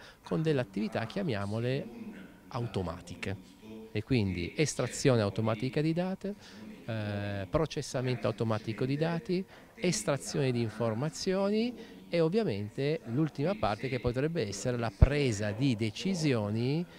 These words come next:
anche in autonomia magari da parte della macchina o dell'algoritmo sulla base del, di quello che è stato il compito affidato.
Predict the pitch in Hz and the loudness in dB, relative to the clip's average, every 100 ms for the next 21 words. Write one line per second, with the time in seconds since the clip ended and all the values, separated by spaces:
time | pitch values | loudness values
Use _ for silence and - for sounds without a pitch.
0 | - - - 220 226 - 131 120 139 127 | -16 -6 0 2 2 2 2 2 2 2
1 | 127 123 107 104 117 120 104 98 113 110 | 4 2 2 0 0 0 -2 0 0 0
2 | 104 98 104 120 - 101 101 101 104 120 | 0 0 2 0 0 2 2 2 0 -2
3 | 131 190 151 - 110 117 139 202 - - | 0 0 0 -2 -2 0 0 0 -4 -18
4 | - - - 233 196 101 104 147 113 104 | -18 -12 -6 -4 -2 -2 0 0 0 2
5 | 117 131 139 151 123 117 165 110 107 - | 2 2 2 0 2 2 2 0 0 0
6 | 110 160 160 - 113 107 104 110 98 - | 0 0 -2 -2 -2 0 2 2 2 0
7 | 104 90 - - 104 120 | 0 0 -2 -2 -4 -4